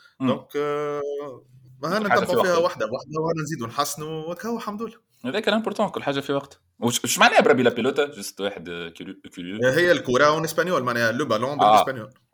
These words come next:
Speaker 1: اه،
Speaker 2: <laughs>
Speaker 1: صحيت، صحيت يا معلم، يا ذكي.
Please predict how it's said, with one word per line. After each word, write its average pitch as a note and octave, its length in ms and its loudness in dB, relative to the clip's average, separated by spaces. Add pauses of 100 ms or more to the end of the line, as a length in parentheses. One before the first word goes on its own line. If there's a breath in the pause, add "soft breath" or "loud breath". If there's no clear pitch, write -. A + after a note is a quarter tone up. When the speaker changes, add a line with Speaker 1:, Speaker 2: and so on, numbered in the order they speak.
(140)
Speaker 1:
اه، F#2 500 2
Speaker 2:
<laughs> - 680 -10
Speaker 1:
صحيت، A#2+ 400 2
صحيت - 580 -2
يا G2 80 4
معلم، G2 380 4
يا F#2+ 60 -4
ذكي. F#2+ 480 -2